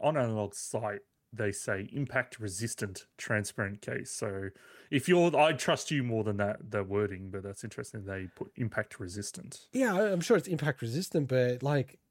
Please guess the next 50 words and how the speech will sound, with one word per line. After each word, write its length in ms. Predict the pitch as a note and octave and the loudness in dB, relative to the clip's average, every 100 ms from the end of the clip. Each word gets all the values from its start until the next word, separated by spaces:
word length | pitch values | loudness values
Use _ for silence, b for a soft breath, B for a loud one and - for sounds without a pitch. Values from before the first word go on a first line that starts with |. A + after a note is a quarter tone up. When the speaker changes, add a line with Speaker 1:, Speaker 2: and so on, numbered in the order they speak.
| - | -4
Speaker 2:
it, 160 | C#3+ C#3 | -4 -2
it's 480 | A#3 E3+ - - A3+ | -2 -2 -4 -10 -4
super 300 | - A3+ A#3 | 2 2 4
hard 280 | D#3+ D3+ C3+ | 4 4 2
plastic, 520 | - B2 - D#2+ - - | 0 -2 -2 -14 -14 -8
to 80 | |
be 100 | B2+ | -4
fair 200 | A#2 A2+ B2+ | -2 -2 -2
to 120 | E3+ | -2
them. 300 | G3 A#3 G#3+ - | -2 -2 -6 2
But 300 | D3 C#3 C3 | 4 6 2
I 120 | - | -2
just 260 | G#2+ F3 D3 | 0 0 0
Speaker 1:
Mm. 40 | |
Speaker 2:
would 120 | C#3 D3+ | 2 4
not, 420 | C#3 C#3+ B2 - b b - | 6 4 2 -8 b b 2
even 400 | F#3 G3+ G3 D#3 | 4 6 4 4
my 160 | C3+ | 4
wife 300 | B2+ F3 B2+ | 4 4 2
was 100 | C3+ | 0
like, 160 | B2+ A#2 | 0 4
"Don't, 280 | E3 D#3 - | 4 4 0
don't, 200 | E3 D#3+ | -2 0
like, 260 | D3 - - | -2 -2 0
bring 160 | D3 | 2
it 100 | C3+ | 2
in 80 | B2+ | -2
the 60 | A2+ | -4
case. 300 | - E3+ A2+ | -2 -2 -2
It 80 | B2 | -6
will 60 | A2+ | -6
smash 480 | C3 - - - | -4 -4 -6 -12
for 100 | - A#2+ | -12 -8
sure." 380 | - E3+ - - | -2 -2 -2 -4
Speaker 1:
Mm. 320 | A#2+ G#2 G2 - - | -4 -4 -6 -6 0
Speaker 2:
Like, 160 | E3 | 2
it, 200 | F3 E3 - | 2 -2 0
you 160 | F#3 | 0
just 280 | F3+ A3+ - | 0 -2 -4
feel 300 | - C#3 D#3+ | 0 4 6
it 80 | B2 | 4
and 100 | B2 | 2
you're 140 | B2+ A#2+ | 2 2
like, 180 | A2+ G#2+ | 0 -4
"Oh, 340 | A#2+ A#2 A2+ | -4 -2 -2
this 160 | A2+ - | -4 -8
is 120 | C3 | -8
not 180 | B2 A2+ | -6 -6
gonna 220 | A2 A2 | -6 -8
go, 220 | G#2 G#2 | -6 -6